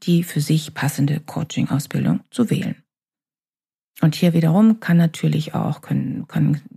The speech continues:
können verschiedene Fragen hilfreich sein, wie beispielsweise, welchen Nutzen erwarte ich, welche Kompetenzen habe ich denn bereits und welche Erfahrungen, welche will ich vertiefen, welche will ich, will ich dazu bekommen,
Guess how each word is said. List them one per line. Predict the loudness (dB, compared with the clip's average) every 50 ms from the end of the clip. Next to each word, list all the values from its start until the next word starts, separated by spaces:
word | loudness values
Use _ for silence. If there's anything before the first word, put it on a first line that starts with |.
| -14
können | -4 -2 0 0
verschiedene | 0 -2 -2 0 0 2 2 0
Fragen | 0 0 0 2 4 4 2 2 0 -2 _ _ _ _ _ _ _ _ 0
hilfreich | 2 2 2 2 0 -2 -2 0 0 0
sein, | 0 0 2 4 4 4 2 2 -2 -8 -20 -20 -20 -20 -20 -20 -20 -12 -8
wie | -6
beispielsweise, | -4 -2 -2 -2 -2 -2 -6 -4 -2 -4 -4 -2 -2 -4 -4 -4
welchen | -4 -4 0 4 6 6
Nutzen | 6 6 4 -2 -2 0 2 2
erwarte | 2 2 0 0 -2 -2 -4 -4 -6 -6
ich, | -4 -2 -2 -2 -4 -8 -12 -18 -18 -18 -18 -16 -18 -18 -20 -14 -4
welche | -2 0 0 0 -2
Kompetenzen | -4 2 2 2 2 2 -2 0 0 0 0 2 2 0
habe | 0 2 0 -2
ich | -4 -2
denn | 0 2 2 2
bereits | 2 2 2 2 2 2 0 0 0
und | 0 0
welche | 0 0 -2 -4 -6
Erfahrungen, | -6 -6 -4 -4 -4 -2 -2 -2 -2 -2 0 0 0 -2 -4 _ _ _
welche | -6 -4 -4 -2 -2 0
will | 0 2 0
ich | 0 -2
vertiefen, | -2 -6 -4 -2 2 2 2 2 4 4 4 4 4 2 _ -14 -20 -20 -20 -20 -20 _ 0
welche | 0 0 2 2 0 2
will | 2 4 2
ich, | 2 0 -2 -10 -14
will | -10 -2 0 2 2 2
ich | 2 -2 -4 -10
dazu | -14 -18 -16 -12 -4 -4 -4 -2 2 2 2
bekommen, | 2 2 0 -2 -2 0 2 4 4 4 4 2 0